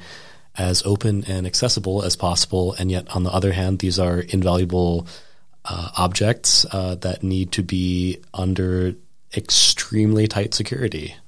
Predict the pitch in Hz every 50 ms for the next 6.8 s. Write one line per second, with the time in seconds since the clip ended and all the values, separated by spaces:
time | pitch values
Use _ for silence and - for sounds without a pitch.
0 | - - - - 92 90 90 90 90 87 87 85 87 - - - - - - -
1 | - - 120 120 123 127 135 - 131 117 - 156 175 226 220 147 - - 123 110
2 | 101 110 117 117 117 107 - - 98 92 90 92 90 90 90 92 - - - 98
3 | 92 92 - - - - - 95 92 95 95 - - 117 120 123 120 107 101 95
4 | 98 92 92 95 90 90 90 92 98 - - - - - - - - - - -
5 | 104 92 90 87 - 104 90 90 90 90 110 - 90 87 85 85 80 87 95 101
6 | - - - 92 85 85 85 - - 90 - - 92 90 87